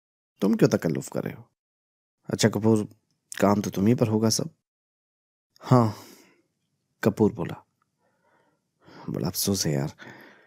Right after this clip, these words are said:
जब हम लोग पहली बार मिले थे तो ये नहीं मालूम था कि तुम और डॉक्टर साहब इतना अच्छा इनाम दोगे अपने को बचाने का। हमारे लायक कोई काम हो तो बताओ, आपकी दुआ है,"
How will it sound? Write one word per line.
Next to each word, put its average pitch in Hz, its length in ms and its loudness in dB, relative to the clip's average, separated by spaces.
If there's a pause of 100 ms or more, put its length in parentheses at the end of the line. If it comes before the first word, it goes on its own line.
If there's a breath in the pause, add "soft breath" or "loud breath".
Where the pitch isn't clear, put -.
(280 loud breath)
जब 80 120 0
हम 98 140 2
लोग 104 180 2
पहली 98 200 2
बार 113 120 6
मिले 107 260 4
थे 120 140 4
तो 113 140 -2
ये 104 180 2
नहीं 110 180 4
मालूम 104 260 4
था 107 120 2
कि 101 120 -4
तुम 101 300 2
और 104 140 4
डॉक्टर 90 280 -2
साहब 92 540 2 (240)
इतना 104 260 0
अच्छा 98 240 0
इनाम 90 320 0
दोगे - 380 -8 (600)
अपने - 240 0
को 73 120 -2
बचाने 65 360 -4
का। - 340 -16 (800)
हमारे 78 220 0
लायक 98 200 0
कोई 101 120 -2
काम 92 260 -4
हो - 180 -6
तो - 120 -6
बताओ, - 320 -6 (1000 soft breath)
आपकी 120 240 0
दुआ 113 240 2
है," 120 220 -6